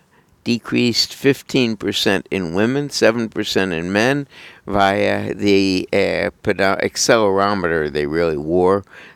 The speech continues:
That is, they wore things that track their movement.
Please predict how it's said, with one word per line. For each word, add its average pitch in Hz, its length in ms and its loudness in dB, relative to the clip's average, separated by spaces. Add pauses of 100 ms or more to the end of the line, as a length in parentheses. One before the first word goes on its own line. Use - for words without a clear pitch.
That 90 180 2
is, 85 160 -2
they 87 140 2
wore 92 500 4 (140)
things 92 320 -2
that 85 240 -4
track 101 380 0
their 92 120 2
movement. 107 560 0